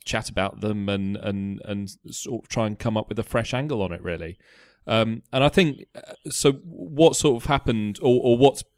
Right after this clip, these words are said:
panned out quite nicely about doing the show is I think all three of us kind of come to the show with, with quite a different perspective. I mean, Jim, uh, Jim is, has, has been a fan sort of since, you know, he's, uh, was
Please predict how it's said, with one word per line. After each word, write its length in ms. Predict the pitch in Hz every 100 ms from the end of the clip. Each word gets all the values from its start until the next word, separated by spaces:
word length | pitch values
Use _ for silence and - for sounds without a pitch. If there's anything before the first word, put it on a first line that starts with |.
| _
panned 260 | - 123 110
out 160 | 127 -
quite 240 | 110 101
nicely 340 | 123 131 -
about 240 | 95 92 95
doing 200 | 117 107
the 40 |
show 220 | 95 87
is 160 | 82 82
I 60 | 92
think 180 | 117
all 120 | 101 98
three 200 | 110 107
of 80 |
us 100 | 92
kind 160 | - 92
of 100 | 87
come 220 | 101 95
to 140 | 92 95
the 120 | 92
show 360 | - 92 87 85
with, 220 | 90 87 -
with 220 | - 95
quite 240 | - 92
a 40 | -
different 260 | 87 87 -
perspective. 600 | - 101 - - - - _
I 360 | - - _ -
mean, 120 | 98
Jim, 580 | - 117 110 101 95 90 -
uh, 380 | 98 92 90 -
Jim 280 | - 107
is, 300 | 98 87 - -
has, 200 | 104 87 -
has 140 | 95
been 200 | - 95
a 60 | 90
fan 400 | 95 92 90 87
sort 200 | - -
of 80 | -
since, 200 | 95 -
you 140 | 104
know, 80 | 82
he's, 220 | 95 - _ _ _
uh, 40 | - - -
was 220 | - 101